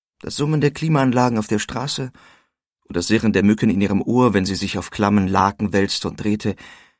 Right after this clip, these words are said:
und vergeblich um den Schlaf rang, der nicht kommen wollte. Ein Jahr. Es musste gut über ein Jahr her sein.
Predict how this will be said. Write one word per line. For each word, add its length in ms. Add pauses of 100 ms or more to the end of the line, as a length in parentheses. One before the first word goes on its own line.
(300)
und 100
vergeblich 460
um 80
den 120
Schlaf 380
rang, 220
der 140
nicht 200
kommen 300
wollte. 380 (720)
Ein 320
Jahr. 360 (600)
Es 160
musste 300
gut 300
über 420
ein 220
Jahr 160
her 240
sein. 360